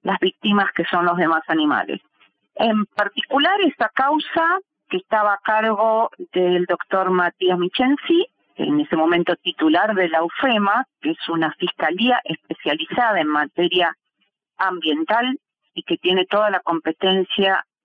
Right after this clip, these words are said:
de lo referido al tema del derecho animal, él archivó la causa. Cuando cambia la titularidad de la ufema, el doctor Carlos Rolero retoma esta causa y, bueno,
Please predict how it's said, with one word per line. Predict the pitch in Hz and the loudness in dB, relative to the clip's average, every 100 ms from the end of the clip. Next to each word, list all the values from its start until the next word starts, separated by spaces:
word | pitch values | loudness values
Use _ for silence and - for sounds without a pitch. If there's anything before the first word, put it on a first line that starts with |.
| _ - | _ -6
de | 170 | -2
lo | 165 | 0
referido | 160 156 170 175 180 180 175 - | -2 -2 -2 2 2 2 0 -4
al | - 175 | -4 -4
tema | - 180 175 | -2 0 2
del | 170 | 0
derecho | 165 165 - | -2 -4 -2
animal, | 180 208 269 302 - _ _ _ _ _ | 2 2 2 0 -4 _ _ _ _ _
él | 294 302 302 302 - - | 0 2 2 0 -4 -4
archivó | 247 - 240 202 | -4 0 2 2
la | 156 | 0
causa. | - 82 - - - - _ _ _ _ | -2 -4 -6 -12 -12 -14 _ _ _ _
Cuando | - 202 196 | -2 0 -2
cambia | - 226 226 240 233 | 0 -2 0 0 2
la | 226 | 0
titularidad | 226 - 220 220 226 233 233 | -2 -2 0 2 2 2 2
de | 233 | 0
la | 233 | 0
ufema, | 254 - 339 330 320 392 - _ _ - | -2 0 0 2 2 -2 -4 _ _ -4
el | 202 - | -2 -2
doctor | 190 - 208 202 208 202 - | -4 -2 0 2 2 0 -2
Carlos | - 202 208 208 | -2 -2 0 -2
Rolero | 202 233 311 277 269 339 - _ _ _ _ - | 0 0 2 2 2 0 -2 _ _ _ _ -6
retoma | - 208 - 311 - | -2 -2 0 0 0
esta | - 269 | -2 -2
causa | - 139 - - 285 330 - _ _ _ _ _ _ | 0 -2 -4 -2 0 0 -4 _ _ _ _ _ _
y, | - - 220 | -2 0 2
bueno, | 214 208 285 | 2 0 -2